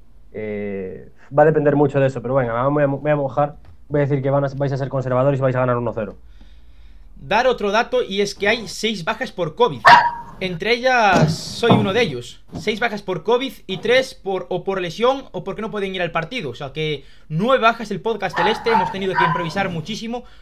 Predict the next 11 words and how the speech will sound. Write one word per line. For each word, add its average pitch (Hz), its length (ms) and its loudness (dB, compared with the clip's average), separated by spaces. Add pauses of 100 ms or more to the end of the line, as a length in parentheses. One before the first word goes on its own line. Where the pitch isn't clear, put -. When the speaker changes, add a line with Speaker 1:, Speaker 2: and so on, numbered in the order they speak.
(120)
Speaker 2:
durante 180 280 -4
estos 180 220 -8
últimos 175 320 -4
días 202 220 -4
para 165 180 -2
poder, 180 280 -2
eh, 156 180 -4 (200)
llevar 185 240 0
una 196 80 -2
plantilla 175 300 -2
decente. 220 500 -2